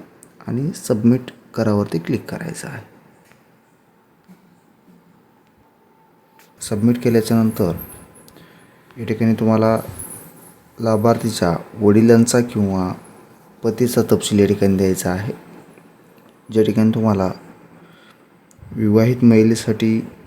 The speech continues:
पतीचा तपशील देणं आवश्यक आहे, तर अविवाहित महिलेसाठी वडिलांचा तपशील या ठिकाणी द्यायचा आहे, म्हणजेच त्यांचा आधार क्रमांक या ठिकाणी टाकायचा आहे.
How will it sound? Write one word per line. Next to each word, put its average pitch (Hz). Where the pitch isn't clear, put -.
पतीचा 117
तपशील 110
देणं 101
आवश्यक 104
आहे, 110
तर 101
अविवाहित 117
महिलेसाठी 107
वडिलांचा 110
तपशील 101
या 95
ठिकाणी 104
द्यायचा -
आहे, -
म्हणजेच 120
त्यांचा 101
आधार 104
क्रमांक 104
या 95
ठिकाणी -
टाकायचा -
आहे. 113